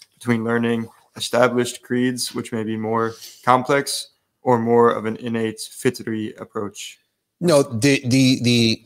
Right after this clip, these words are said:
Speaker 2: creeds of Islam are not to be divided between fitri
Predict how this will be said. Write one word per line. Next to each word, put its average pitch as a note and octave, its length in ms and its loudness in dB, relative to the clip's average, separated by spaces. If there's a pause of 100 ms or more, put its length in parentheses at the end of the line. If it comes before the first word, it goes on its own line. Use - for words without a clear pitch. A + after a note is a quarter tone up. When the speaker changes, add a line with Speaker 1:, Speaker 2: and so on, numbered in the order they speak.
(140)
Speaker 2:
creeds D#3 560 4
of A#2+ 140 2
Islam A2+ 640 2 (600)
are A2 140 0
not A#2+ 500 0
to - 80 0
be G#2 160 0
divided G2+ 520 0
between F#2+ 380 -4
fitri A#2 640 -2